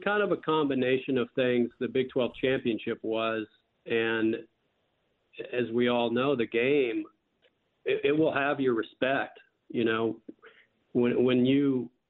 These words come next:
when you think you're on top of it, it will grab you by the collar and it will, it will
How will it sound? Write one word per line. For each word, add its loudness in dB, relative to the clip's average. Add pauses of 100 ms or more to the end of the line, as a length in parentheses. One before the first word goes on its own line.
(240)
when 2
you 2
think 0
you're 0
on 0
top -2
of -2
it, -2
it -4
will 0
grab -2
you -2
by -2
the -8
collar 0
and 2
it -2
will, 0 (720)
it 0
will 0